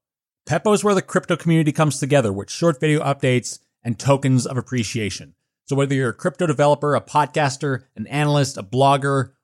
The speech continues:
or just an enthusiast, there's never been an easier way to showcase your work, earn appreciation, and connect with the community. So few people know this, but about a year ago, I really got into electronic instruments and I bought a drum machine, a couple of synthesizers, and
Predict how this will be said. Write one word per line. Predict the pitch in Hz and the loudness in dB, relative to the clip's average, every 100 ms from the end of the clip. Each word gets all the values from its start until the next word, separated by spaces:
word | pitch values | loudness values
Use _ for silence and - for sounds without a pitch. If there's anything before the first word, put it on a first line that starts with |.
| _ | _
or | 127 | -4
just | 131 160 | -2 0
an | 165 | 2
enthusiast, | 143 180 175 127 120 107 - _ _ | 2 4 4 4 0 0 -8 _ _
there's | 143 | 0
never | 147 160 160 | 2 2 2
been | 147 | 2
an | 156 | 2
easier | 147 139 135 | 0 2 2
way | 123 120 | 2 0
to | 110 | -2
showcase | - 147 135 139 - | -2 -2 -2 -4 -4
your | 131 | -2
work, | 113 110 - _ _ _ | 0 -2 -4 _ _ _
earn | 156 | -4
appreciation, | 165 - 151 135 139 117 110 127 - - | -4 -4 -4 -4 -2 -2 -2 -6 -8 -10
and | 117 | -8
connect | 120 120 - | -4 -4 -4
with | 127 | -10
the | - | -10
community. | - 107 82 78 _ _ _ _ _ _ _ | -6 -6 -6 -14 _ _ _ _ _ _ _
So | 135 | -4
few | - 226 | 0 0
people | 240 196 | 4 4
know | 165 160 | 6 6
this, | 156 | 6
but | - | 2
about | 175 185 | 0 2
a | 156 | 0
year | 135 160 | 2 2
ago, | 147 139 123 | 4 4 2
I | 117 | 0
really | 120 156 147 | -2 0 2
got | 139 | 2
into | 139 131 | 0 -2
electronic | 127 123 - 127 120 | -4 -4 -2 -4 -2
instruments | 123 113 127 113 101 | -4 -4 -4 -4 -6
and | 92 110 | -6 -8
I | |
bought | - 117 104 | -6 -6 -6
a | |
drum | 92 139 127 | -4 -4 -2
machine, | 120 - 120 | -4 -4 -4
a | |
couple | 107 - 110 | -4 -6 -6
of | |
synthesizers, | - 127 - - 113 110 113 107 101 | -6 -6 -6 -6 -4 -4 -4 -8 -8
and | 131 113 101 101 | -8 -6 -6 -8